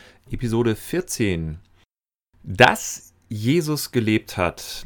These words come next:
das wird kaum von seriösen Forscherinnen und Forschern in Frage gestellt.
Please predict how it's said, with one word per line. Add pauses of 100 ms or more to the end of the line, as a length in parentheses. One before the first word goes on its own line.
das
wird
kaum
von
seriösen
Forscherinnen
und
Forschern
in
Frage
gestellt.